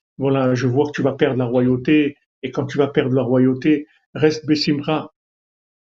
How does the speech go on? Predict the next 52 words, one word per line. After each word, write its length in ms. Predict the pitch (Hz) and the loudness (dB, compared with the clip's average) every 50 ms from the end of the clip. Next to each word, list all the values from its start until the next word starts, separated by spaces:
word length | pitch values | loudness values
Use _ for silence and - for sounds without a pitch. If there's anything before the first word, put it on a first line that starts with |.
| _ _ - | _ _ -2
Reste 360 | 151 156 143 131 - - 131 | 2 2 2 2 0 -4 -2
besimcha, 540 | 135 143 - - 147 143 139 - 160 156 151 | -2 -2 -2 0 -2 -2 -2 0 2 2 2
même 220 | 143 147 160 160 | 2 2 0 0
si 160 | - - 131 | -2 -6 -8
tu 160 | - - - | -6 -6 -4
perds 200 | - 147 127 127 | 0 0 0 0
la 80 | 127 120 | 0 -2
royauté. 640 | 113 113 117 117 117 117 107 - - 104 90 - _ _ _ _ _ | -2 -2 -2 -2 -2 -2 -4 -6 -6 -8 -8 -8 _ _ _ _ _
Parce 160 | - 127 127 | -12 -10 -8
que 100 | - - | -4 -4
si 160 | 165 - - - | -4 -4 -4 -2
tu 120 | - 180 | 0 0
es 60 | 180 | 0
pas 140 | - 165 147 | 0 -2 -4
capable 560 | - 165 151 - - 151 139 110 107 101 - _ _ _ _ _ | -4 -4 -4 -2 -2 -2 -2 -2 -2 -6 -8 _ _ _ _ _
d'être 300 | - 127 120 147 143 - | -6 0 0 0 0 2
besimcha 640 | - 147 147 - - 151 143 139 - - 139 127 110 _ _ _ _ _ _ _ | 0 -2 -2 0 -2 -4 -6 -6 -8 -10 -12 -12 -12 _ _ _ _ _ _ _
quand 140 | - - 143 | -8 -6 -6
tu 120 | 127 - 151 | -4 -2 -4
as 60 | - | -2
perdu 400 | - 156 147 139 127 131 151 147 | 0 0 0 0 0 -4 -4 -4
ta 120 | - 139 | -4 -4
royauté, 500 | 123 120 131 131 131 131 127 127 - 196 | -4 -2 0 0 2 0 0 0 0 -2
c'est 200 | 185 - 175 - | 0 0 -2 -2
que 60 | - | 0
t'es 160 | - - - - | 0 -2 -2 0
pas 140 | - 175 | 0 0
un 120 | 190 196 180 | 0 0 0
vrai 200 | 156 147 170 180 | 0 2 2 2
roi. 400 | 180 156 156 170 - - - _ _ _ _ _ _ _ _ | 2 2 0 -2 -2 -6 -10 _ _ _ _ _ _ _ _
Donc 180 | - 147 147 - | -2 -2 -2 0
t'as 100 | - 143 | -4 -2
rien 280 | 135 165 190 214 226 220 | 2 4 4 4 4 4
à 100 | 185 185 | 2 0
avoir 380 | 175 151 175 196 196 190 185 | 0 0 0 -2 -2 -4 -6
dans 120 | 127 156 156 | -6 -6 -4
ce 140 | 151 - | -2 -2
poste-là. 760 | 156 147 - 170 151 143 - - - - - 131 113 92 - _ _ _ _ _ _ _ | -4 -2 0 0 0 0 0 -4 -10 -6 -4 -4 -4 -4 -6 _ _ _ _ _ _ _
Voilà, 160 | - 190 220 214 | 0 0 0 0
je 100 | 208 - | 0 2
te 80 | 208 | 0
le 60 | 185 | 0
fais 180 | 180 - 190 185 | 2 2 -2 0
cadeau, 340 | - 185 160 160 185 185 156 | 0 0 2 4 4 4 4
le 120 | 123 110 - | 2 0 -4
poste 200 | - 131 127 113 | -8 -8 -8 -6
de 100 | 107 123 | -6 -6
roi. 240 | 117 117 120 113 104 _ _ _ _ _ | -6 -6 -8 -10 -10 _ _ _ _ _
Je 120 | - - - | -12 -6 0
te 100 | - 180 | 4 4
le 80 | 175 | 4
donne. 480 | 165 120 170 175 160 151 143 113 104 - | 4 4 2 2 2 0 -2 -4 -6 -10